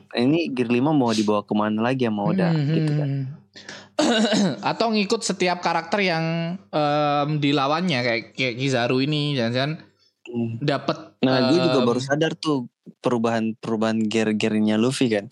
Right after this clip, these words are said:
Speaker 2: Hmm.
Speaker 1: Gear tiga itu waktu pertama kali Luffy make kan dia jadi anak kecil kan.
Speaker 2: Benar.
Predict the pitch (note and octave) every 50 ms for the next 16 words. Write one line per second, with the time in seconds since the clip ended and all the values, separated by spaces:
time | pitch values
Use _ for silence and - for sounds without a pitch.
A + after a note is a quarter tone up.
0 | - - - C3 B2+ A#2 A#2+ A#2+ A#2 A#2 - _ _ - - - C3+ C#3 C3+ B2
1 | C3+ C#3+ C3+ C3 - D3 C#3 C3 B2 C3+ B2+ C3 B2+ - - G2 F#2 - - _
2 | _ - - - - A2 A#2+ B2 A#2+ _ - C#3+ C#3+ - - - - B2 B2 B2
3 | A#2 - B2 B2 B2 A#2+ A#2+ A#2+ A2+ - A#2+ A#2+ A#2+ B2 - D3+ D#3 - F3 F3
4 | E3+ D#3+ C3+ B2 A#2 A#2+ C#3 D3+ C3+ C3+ A#2+ A#2 A2 G#2 G#2 - - A2+ - A2+
5 | G#2 G2+ G2 F#2+ A#2 - C3+ C#3 C3+ B2+ A#2+ A2 G#2